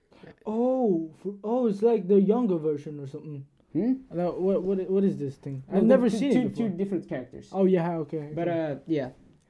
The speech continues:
Speaker 1: Yeah, I nev-, I never actually
Speaker 2: But
Speaker 1: seen
Speaker 2: Taki
Speaker 1: that.
Speaker 2: and Mitsuha made an appearance.
Speaker 1: Oh, for
Speaker 2: It was
Speaker 1: real?
Speaker 2: really cool.
Speaker 1: Yeah,
Speaker 2: Yeah.
Speaker 1: I gotta watch that.
Speaker 2: Yeah, you
Speaker 1: I,
Speaker 2: gotta
Speaker 1: I
Speaker 2: watch
Speaker 1: never
Speaker 2: it. It's
Speaker 1: heard
Speaker 2: really
Speaker 1: that.
Speaker 2: good. A lot of
Speaker 1: Yeah.
Speaker 2: people even argue it's better than Your Name.
Speaker 1: For real?
Speaker 2: Yeah, it, it was actually good, but I don't know which one I prefer. And, uh,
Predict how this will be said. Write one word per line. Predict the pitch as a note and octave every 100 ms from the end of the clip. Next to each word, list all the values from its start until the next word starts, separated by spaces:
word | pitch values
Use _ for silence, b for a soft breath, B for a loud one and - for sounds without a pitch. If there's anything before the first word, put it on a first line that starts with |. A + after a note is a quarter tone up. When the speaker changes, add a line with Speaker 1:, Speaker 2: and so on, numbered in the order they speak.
| _
Speaker 1:
Yeah, | G3+
I | G#3
nev-, | A3 A3
I |
never | F#3+ G#3 A3+
actually | F#3+
Speaker 2:
But | F#3 G3+ D#3
Speaker 1:
seen | F#3+ D#3
Speaker 2:
Taki | A3+ A#3+ A#3+
Speaker 1:
that. | F#3
Speaker 2:
and |
Mitsuha | G3 G3 D#3 D3
made | C#3+ C#3+
an |
appearance. | C#3+ D#3 B2+ A#2+ - - -
Speaker 1:
Oh, | E3+
for | -
Speaker 2:
It | F#3+
was | A3
Speaker 1:
real? | E3+
Speaker 2:
really | D#3+
cool. | - C#3 C3 -
Speaker 1:
Yeah, | E3
Speaker 2:
Yeah. | F3+ E3+
Speaker 1:
I |
gotta | G3 G#3
watch | D#3 G3+ F3
that. | C#3 B2+ -
Speaker 2:
Yeah, | F3
you | E3
Speaker 1:
I, | D#3
Speaker 2:
gotta | E3
Speaker 1:
I | G3+
Speaker 2:
watch |
Speaker 1:
never | A3 G3
Speaker 2:
it. |
It's | G3+
Speaker 1:
heard | A#3+
Speaker 2:
really | C#4 D#3+
Speaker 1:
that. |
Speaker 2:
good. | E3 B2+ - - _ _ - - -
A |
lot | F3+ B3+
of | F3+
Speaker 1:
Yeah. |
Speaker 2:
people | A3+ F#3+ F#3
even | F3
argue | E3+ E3 D3 D3
it's | C#3+
better | C#3 C#3+ B2+
than | B2 B2+
Your | B2
Name. | B2 A#2+ A#2 _ - -
Speaker 1:
For | D#3+ F3
real? | A3+ D3+
Speaker 2:
Yeah, | -
it, | F3
it | F#3+ G3
was | G3
actually | E3 D#3 C#3+
good, | C3 C3
but | C#3 C3
I | C#3
don't | C3+
know | B2+ B2+ D3
which | C#3 C3+
one | C3
I | B2
prefer. | A#2+ - C3 - b b b b b b -
And, | D#3+ E3
uh, | E3 D#3+ D#3